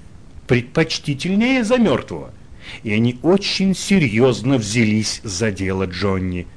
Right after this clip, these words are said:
Повторяю, очень серьёзно. Поэтому даже если у тебя есть план, ты должен его пересмотреть с учётом ситуации. У тебя есть что предложить?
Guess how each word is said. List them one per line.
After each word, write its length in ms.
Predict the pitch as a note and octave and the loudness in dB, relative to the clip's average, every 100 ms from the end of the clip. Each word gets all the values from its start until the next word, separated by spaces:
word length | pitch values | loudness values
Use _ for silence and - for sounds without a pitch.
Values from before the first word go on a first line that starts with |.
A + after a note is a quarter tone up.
| - - | -20 -16
Повторяю, 600 | - F2 F#2+ F#2 F#2+ F#2+ F#2 | -12 -8 -4 -2 0 0 -2
очень 760 | A2+ E3+ G3+ G3+ - - F#3 E3+ | 2 4 4 2 -6 -4 -4 -4
серьёзно. 1000 | - F#3+ F#3 F#3 F3 C3+ F#2 E2 D2 - - - - - - - - | -2 0 0 2 4 2 -2 -6 -12 -14 -20 -20 -20 -20 -20 -20 -4
Поэтому 460 | A2 G#2+ G2 G2+ G2+ | 0 0 0 -2 2
даже 300 | A#2 A2 A2 | 2 2 0
если 380 | B2 B2 - | 0 -2 -2
у 100 | A#2 | -4
тебя 300 | A#2 B2 A2+ | -2 -4 -4
есть 480 | F#2+ G2 A#2+ - - | -4 -2 -2 -4 -12
план, 380 | - G#2+ E3+ A#2 - - - - - - | -4 0 0 -2 -6 -20 -20 -20 -16 -4
ты 120 | A#2+ | 2
должен 460 | B2+ E3 B2+ A2 | 6 6 4 2
его 180 | A#2+ A#2 | 2 2
пересмотреть 880 | A2+ A#2+ A2+ - A2 G#2 B2+ F#3 - | 2 2 2 -2 -2 0 2 0 0
с 80 | - | -6
учётом 480 | B2+ - D3 D3 C3 | -4 0 0 0 -4
ситуации. 800 | - C3 C#3+ E3+ E3 - F2+ - - - - - - | -6 0 4 4 0 -6 -8 -10 -18 -20 -20 -18 -8
У 120 | G#2+ | -8
тебя 240 | F#2 F2 | -4 -4
есть 520 | F2 C#3 A3+ - - - | -4 -2 -2 -4 -16 -10
что 240 | - - | -6 -6
предложить? 600 | - - F#2+ F#2 F#2 - | -6 -8 -4 -2 -4 -10